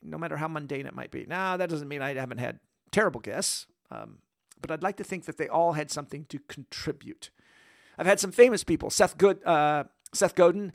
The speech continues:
is probably one of the most famous in my space, in the marketing space, where he was launching his book on Kickstarter. And it was really interesting to have him on the show at the time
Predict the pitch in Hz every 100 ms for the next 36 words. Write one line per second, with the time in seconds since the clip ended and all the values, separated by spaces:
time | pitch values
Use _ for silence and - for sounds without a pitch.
0 | - - 151 156 165 170 135 160 160 131
1 | 180 151 - 143 147 143 147 135 147 180
2 | - - 131 127 135 147 151 135 127 -
3 | 127 - 123 147 135 135 135 - 117 127
4 | 123 143 131 131 160 - - 135 160 170
5 | 180 196 202 233 196 170 180 170 160 165
6 | 160 214 226 180 156 165 156 151 - -
7 | 190 190 180 151